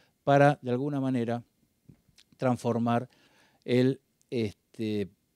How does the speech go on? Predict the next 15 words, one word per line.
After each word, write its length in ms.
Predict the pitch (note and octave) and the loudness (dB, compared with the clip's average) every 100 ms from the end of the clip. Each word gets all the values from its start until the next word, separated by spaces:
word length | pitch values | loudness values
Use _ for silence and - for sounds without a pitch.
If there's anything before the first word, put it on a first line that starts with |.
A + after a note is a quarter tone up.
| _ _ _ - | _ _ _ -2
para 180 | A#2+ A#2 | 0 2
transformar 840 | C3 C3 - C3+ C#3 F#3+ C#3+ C3 | 2 0 2 0 2 4 4 0
o 100 | - | -6
retransformar 840 | B2+ D3+ D3 C3+ C#3+ C3+ C3 C3 - _ _ - | -6 -4 -4 -4 -4 0 2 2 -2 _ _ 0
la 120 | A#2 | 0
cultura 600 | A#2+ A#2 A2+ A#2+ A2+ A#2+ - _ _ | 2 -2 2 4 6 4 -2 _ _
de 140 | - A2+ | -2 2
la 80 | G#2+ | 4
organización. 760 | G#2 G2+ F2+ F2 D#2 C2+ - _ - _ _ _ _ _ _ _ _ _ _ _ _ _ _ _ - - _ _ - - - _ | 4 0 -2 -8 -10 -14 -18 _ -20 _ _ _ _ _ _ _ _ _ _ _ _ _ _ _ -20 -20 _ _ -20 -20 -20 _
Estaba 240 | - F#3 | 12 12
pensando 420 | F3+ D#3+ F#3 F#3 | 12 8 8 8
en 80 | E3 | 4
esto 280 | E3+ - C#3+ | 4 4 4
que 140 | C#3+ | 8
hay, 240 | D3 D3+ | 8 8